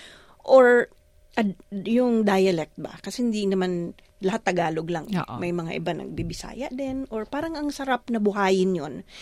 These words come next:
Speaker 1: kahit sa mga pinanganak na dito. Yun yung mga isang wish ko sana.
Speaker 2: Na unti-unti nang natutupad?
Speaker 1: Yes.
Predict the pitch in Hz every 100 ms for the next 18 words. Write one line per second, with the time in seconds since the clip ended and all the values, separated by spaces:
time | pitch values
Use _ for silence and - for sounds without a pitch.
0 | - - 202 - 190 185 175 185 175 175
1 | 156 185 139 135 - - 208 - - -
2 | 208 202 208 190 190 180 - 180 170 160
3 | 180 - _ - - - - - - -
4 | - - - - - 190 196 - - 180
5 | 170 - - 190 - - - - - -
6 | 285 262 247 - - 214 208 214 202 196
7 | 185 175 170 160 156 - 139 165 170 226
8 | - - - - - 202 214 202 - -
9 | -